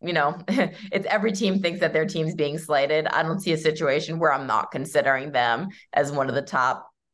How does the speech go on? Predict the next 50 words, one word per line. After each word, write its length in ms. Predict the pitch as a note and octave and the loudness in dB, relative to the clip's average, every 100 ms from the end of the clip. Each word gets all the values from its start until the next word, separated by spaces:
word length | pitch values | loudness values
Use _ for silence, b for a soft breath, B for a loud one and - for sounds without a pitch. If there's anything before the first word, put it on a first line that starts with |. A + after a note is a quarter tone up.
| - - | -16 -2
five 480 | C3 B2+ B2+ E3 | 2 2 0 -6
teams 320 | - B2+ B2+ C3+ | -10 -8 -6 -4
in 100 | B2+ | -4
this 180 | G2+ | -4
league. 300 | A2 B2 - - | -2 -2 -2 -4
I 40 | |
don't 360 | A2+ C3+ C3 - | 0 2 2 -2
until 220 | D#3 C#3+ | -2 0
they 80 | C3+ | 0
prove 240 | C3 C#3 | -2 -6
me 120 | C#3 A#2+ | -2 0
otherwise. 580 | B2 C#3 C3 C3+ D#3+ - b b - | 2 2 2 0 -4 -16 b b -2
Um, 340 | C3+ A#2+ A#2+ - | 0 0 -4 -2
they're 200 | E3+ D#3+ | 0 2
just 220 | D#3 - | -2 2
that 200 | C3+ B2+ | 0 2
good. 300 | B2 A#2+ G2 | -2 -2 -4
Their 100 | D3 | -4
high-end 380 | C#3+ C#3+ C#3 D#3+ | 0 0 0 -4
talent 380 | D3+ C3 B2+ A#2+ | -2 0 0 -4
is 180 | - - | -6 -8
so 400 | - E3 C#3+ C3+ | -2 2 2 2
high-end, 600 | C3+ C3+ A#2 B2 B2+ - | 0 0 0 -2 -4 -4
and 160 | D3+ C#3+ | -2 -2
they've 100 | G#2+ | 0
got 200 | D3+ - | 0 0
the 60 | D3+ | -2
depth. 340 | E3+ - - - | -2 -2 -8 -6
And, 300 | A#2+ G2+ B B B | -6 -8 B B B
you 80 | - | -4
know, 260 | C#3+ C3+ D3 | 0 0 0
I, 320 | C#3+ B2+ F#2+ | 0 0 0
I 60 | D3+ | -2
think 240 | D3 C#3+ | -4 0
Jared 280 | D3 C#3+ C3+ | 0 0 -2
Bednar 400 | C3 D3+ C#3+ C#3+ | -4 0 0 0
is 120 | C#3+ _ | -4 _
probably 840 | - D3 C#3+ D#3+ D#3 D#3+ D#3+ F3+ | -2 2 2 0 -2 -2 0 -2
one 220 | - E3 | 0 0
of 60 | C#3+ | 0
the 80 | C#3+ | -2
most 300 | D3+ D3+ D3+ | 0 0 0
underrated 560 | D3+ D#3+ D#3 C#3+ C#3 - | -2 2 2 2 -2 -6
coaches 420 | - C#3 C#3+ D3+ | -2 -2 0 0
in 160 | - D3 | 0 -2
this 200 | C#3+ - | -6 -2
league. 340 | C3+ D#3 - b b _ - | 0 0 -4 b b _ -2
I, 180 | C3+ | 0
I 120 | F2+ C#3 | 0 0
just, 280 | C#3+ - | -2 -8